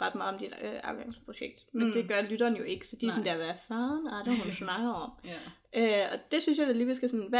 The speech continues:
Speaker 1: er det helt konkret, du har designet til dit afgangsprojekt?
Speaker 2: Så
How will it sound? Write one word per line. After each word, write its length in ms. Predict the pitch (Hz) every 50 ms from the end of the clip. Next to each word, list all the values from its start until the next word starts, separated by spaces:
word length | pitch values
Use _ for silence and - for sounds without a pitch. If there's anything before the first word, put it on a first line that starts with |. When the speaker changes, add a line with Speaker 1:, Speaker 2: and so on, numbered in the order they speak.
| 226 214
Speaker 1:
er 40 | 226
det 120 | 254 254
helt 200 | 254 294 269 -
konkret, 380 | 254 226 214 - 233 226 - - -
du 80 | 240 226
har 160 | 214 208 196
designet 560 | - - - - - - - 190 208 226 226 233 - -
til 140 | - - 202
dit 120 | 196 -
afgangsprojekt? 560 | - - - - - - 311 - - 240 240 - - _ _
Speaker 2:
Så 180 | - - -